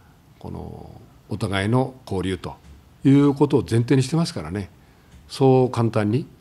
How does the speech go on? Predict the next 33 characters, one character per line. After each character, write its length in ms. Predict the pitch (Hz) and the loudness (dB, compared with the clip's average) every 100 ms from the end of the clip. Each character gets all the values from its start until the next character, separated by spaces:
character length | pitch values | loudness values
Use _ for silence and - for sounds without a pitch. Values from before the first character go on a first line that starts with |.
| _ - | _ -4
パ 80 | 117 | -2
ン 60 | |
パ 100 | 101 | -2
ン 40 | 92 | -2
パ 120 | 117 | -2
ン 60 | 104 | -2
パ 100 | 92 | -6
ン 100 | 80 - _ _ _ _ - | -8 -16 _ _ _ _ -10
物 180 | 117 113 | -6 -6
言 100 | 101 | -6
っ 20 | |
て、 340 | - 95 90 - - | -10 -10 -12 -16 -16
え 580 | 98 90 87 82 78 - _ | -12 -10 -10 -12 -16 -20 _
ー、 40 | |
行 100 | 107 | -8
く 80 | 139 | -4
人 120 | 135 | -2
も 60 | 110 | -4
そ 100 | 104 | -6
れ 60 | 90 | -4
は 20 | |
言 100 | 107 | 2
い 40 | |
ま 120 | 151 180 | 4 4
す 80 | |
け 80 | - | 2
ど、 180 | 87 82 - - _ _ _ _ _ _ | -2 -6 -12 -20 _ _ _ _ _ _
私 300 | 113 123 117 | -6 -2 0
は 60 | 131 | 0
そ 180 | 113 | 0
う 60 | 101 | 0
い 80 | 98 | 0
う 300 | 92 95 | -2 -6